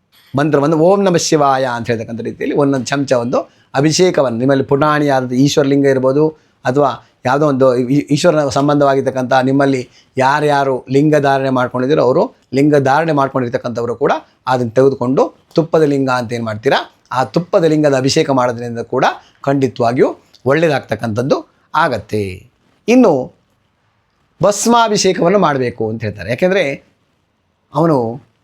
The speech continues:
ಭಸ್ಮವನ್ನು ಮೈ ತುಂಬ ಬಡ್ಕೊಂಡಿರ್ತಾನೆ. ನಾವಿವತ್ತು ನೋಡ್ತಾ, ಪ್ರಯಾಗರಾಜಲ್ಲಿ ನೋಡ್ತಾ ಇದ್ದೀವಿ, ಅವ ಕಾಲಭೈರವೇಶ್ವರ ಅಂತ ಹೇಳ್ತಾರೆ. ಅವನಿಗೆ ಎಲ್ಲದೂ ಕೂಡ ಮಾಡ್ತಕ್ಕಂಥದ್ದು ಏನಂದರೆ ಭಸ್ಮಾಭಿಷೇಕವನ್ನು ಮಾಡ್ತಕ್ಕಂಥದ್ದು,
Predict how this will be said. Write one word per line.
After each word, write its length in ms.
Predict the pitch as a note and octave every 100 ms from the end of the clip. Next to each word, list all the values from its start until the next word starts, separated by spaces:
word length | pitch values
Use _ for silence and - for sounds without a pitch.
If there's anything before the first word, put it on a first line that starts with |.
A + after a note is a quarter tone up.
| C3
ಭಸ್ಮವನ್ನು 540 | D#3 - G#3 G3 F#3
ಮೈ 180 | D#3+ F3+
ತುಂಬ 220 | F#3+ F#3
ಬಡ್ಕೊಂಡಿರ್ತಾನೆ. 680 | D3 C#3+ D3+ B2+ A2+ F#2+ D2+ _ _ _ _
ನಾವಿವತ್ತು 440 | B2+ D3 D#3 D3 C#3
ನೋಡ್ತಾ, 240 | D3 C#3 C3
ಪ್ರಯಾಗರಾಜಲ್ಲಿ 800 | A#2 C#3 D3 C3+ C#3 C3+ C3+ C3+
ನೋಡ್ತಾ 240 | C3+ A#2+
ಇದ್ದೀವಿ, 340 | B2 A#2 G#2 - _ _ _ -
ಅವ 100 | B2
ಕಾಲಭೈರವೇಶ್ವರ 840 | - C3+ D3+ C#3+ C#3+ C#3 B2+ B2
ಅಂತ 240 | A#2+ A#2 A#2
ಹೇಳ್ತಾರೆ. 280 | A2 A2+
ಅವನಿಗೆ 300 | A2 A#2+ D#3 E4 - _ _ _ _
ಎಲ್ಲದೂ 440 | C3+ F3 F#3+ E3+ D#3
ಕೂಡ 220 | - D#3 A3 E4 _ _ -
ಮಾಡ್ತಕ್ಕಂಥದ್ದು 580 | C3+ E3 E3+ D#3+ D3 C#3+
ಏನಂದರೆ 300 | D3 D3+ G#3+ E4+ - _ _ _ _ _ _ -
ಭಸ್ಮಾಭಿಷೇಕವನ್ನು 920 | D#3 - G3+ G#3 G3+ F#3 F3 D#3 D#3
ಮಾಡ್ತಕ್ಕಂಥದ್ದು, 800 | G#3 C3 A2 - F#2+ F#2 G2+ G2